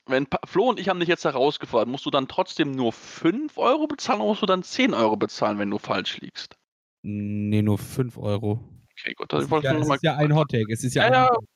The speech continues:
Speaker 1: genau, ich wollte es nur klargestellt haben.
Speaker 2: Sebastian, du bist.
Speaker 1: Ich muss noch einen vierten raushauen. Uiuiui, jetzt erwischst du mich ja auf dem, auf dem, auf dem kalten Fuß.
Speaker 2: Na, ich hab mir vier aufgeschrieben, also müsst ihr auch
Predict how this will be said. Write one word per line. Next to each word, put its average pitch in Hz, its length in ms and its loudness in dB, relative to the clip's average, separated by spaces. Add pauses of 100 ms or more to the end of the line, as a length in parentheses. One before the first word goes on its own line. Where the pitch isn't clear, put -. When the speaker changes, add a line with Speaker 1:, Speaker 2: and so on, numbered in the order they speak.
(100)
Speaker 1:
genau, - 360 0
ich - 160 -8
wollte 156 120 2
es - 60 -16
nur 151 120 -6
klargestellt - 480 -6
haben. - 140 -8 (680)
Speaker 2:
Sebastian, 117 520 0
du 107 100 2
bist. 101 240 -2 (720)
Speaker 1:
Ich 135 40 -2
muss 135 160 2
noch 151 100 2
einen 131 80 -2
vierten 254 260 2
raushauen. 120 480 2
Uiuiui, 113 460 4
jetzt - 260 -4
erwischst 139 380 -2
du 139 60 -2
mich 135 120 0
ja 127 140 2
auf 120 140 -2
dem, 117 200 -8
auf 127 300 -10
dem, 117 180 -10
auf 117 120 -4
dem 120 80 -10
kalten - 360 -2
Fuß. 151 460 -2 (260)
Speaker 2:
Na, 117 160 2
ich 117 120 0
hab 147 80 -2
mir 180 120 4
vier 180 220 0
aufgeschrieben, 120 640 2
also 110 200 2
müsst 127 260 0
ihr 127 100 2
auch 113 120 2